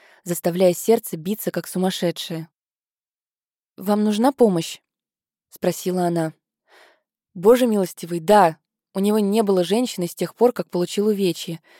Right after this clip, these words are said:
и, по правде говоря, желания тоже не было. Нет,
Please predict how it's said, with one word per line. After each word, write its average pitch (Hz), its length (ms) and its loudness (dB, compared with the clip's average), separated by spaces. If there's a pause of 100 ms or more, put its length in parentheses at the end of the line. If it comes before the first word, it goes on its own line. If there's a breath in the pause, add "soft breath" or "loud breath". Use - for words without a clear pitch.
(120 soft breath)
и, - 80 -8
по 190 120 2
правде 214 300 4
говоря, 180 500 4 (240 soft breath)
желания 185 460 2
тоже 202 300 2
не 202 180 2
было. 160 280 -4 (600 soft breath)
Нет, 190 300 0